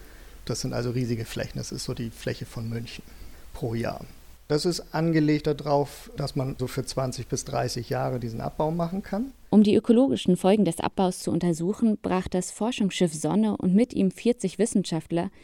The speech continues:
Speaker 2: im August zweitausendfünfzehn zu einer Fahrt ins Peru-Becken im Pazifik auf. Die Wissenschaftler kehrten an einen Ort zurück,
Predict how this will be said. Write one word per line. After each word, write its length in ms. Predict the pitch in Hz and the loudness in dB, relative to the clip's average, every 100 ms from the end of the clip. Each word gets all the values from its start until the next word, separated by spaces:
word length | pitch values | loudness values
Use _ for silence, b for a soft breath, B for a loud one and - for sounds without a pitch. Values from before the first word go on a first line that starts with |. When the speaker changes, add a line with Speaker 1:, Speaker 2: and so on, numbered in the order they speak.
| b - | b 0
Speaker 2:
im 120 | 175 | 2
August 460 | 170 156 220 - - | 2 0 -2 -4 -8
zweitausendfünfzehn 1200 | - 185 - 185 170 - 165 175 - 202 185 | -2 -2 0 0 0 2 0 0 -4 -2 0
zu 160 | - - | 0 -2
einer 220 | 175 165 | 0 -2
Fahrt 300 | - 165 170 | -2 -4 -2
ins 220 | - 175 | -2 -4
Peru-Becken 800 | - 175 170 226 - 165 - 175 - | -4 -2 0 -2 -2 -6 0 0 0
im 180 | 165 156 | -2 -2
Pazifik 640 | 180 - 190 - - - | -2 0 -2 -2 -6 -6
auf. 300 | 147 147 - _ - | -6 -6 -10 _ 0
Die 140 | 190 | 2
Wissenschaftler 580 | 180 - 240 233 - 196 | 4 4 4 4 2 -2
kehrten 380 | - 196 226 226 | 0 -2 0 2
an 160 | 185 170 | 2 2
einen 260 | 170 165 | 2 2
Ort 240 | - 180 - | 2 -2 -4
zurück, 380 | 214 208 208 | 0 0 -2